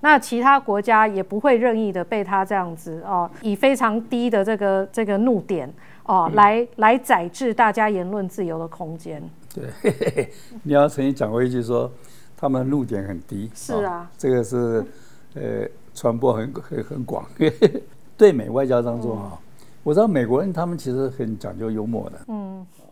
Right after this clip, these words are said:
Speaker 2: 我曾经做，做过两期这个谈幽默嘛。那事实上他这本书里面也讲，你看，他说他是一个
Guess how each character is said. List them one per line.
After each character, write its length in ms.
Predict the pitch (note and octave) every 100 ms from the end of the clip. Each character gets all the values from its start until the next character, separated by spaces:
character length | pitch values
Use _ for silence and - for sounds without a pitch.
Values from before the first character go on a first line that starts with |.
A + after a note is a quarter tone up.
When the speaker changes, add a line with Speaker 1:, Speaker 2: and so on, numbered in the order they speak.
| - - -
Speaker 2:
我 100 | -
曾 120 | B2 D3+
经 160 | D#3+
做， 160 | D3+ D3
做 160 | E3+
过 120 | D3 B2
两 200 | G#2+ G2
期 220 | - A2
这 140 | A#2+
个 200 | A#2 A2+
谈 300 | G#2+ A#2+ A#2
幽 140 | B2 B2+
默 180 | B2
嘛。 180 | G2 - - -
那 140 | - D3
事 80 | E3+
实 80 |
上 180 | D3+ C#3+
他 140 | C3 D3+
这 120 | D#3+
本 160 | A#2
书 200 | G2+ -
里 80 | B2+
面 140 | G#2+ G#2+
也 40 |
讲， 180 | G#2+ G2+ G#2
你 60 |
看， 100 | G#2+ - - - - - - - -
他 80 | D#3+
说 80 | D#3+
他 140 | E3+
是 100 | E3+
一 80 | D3
个 260 | C3 B2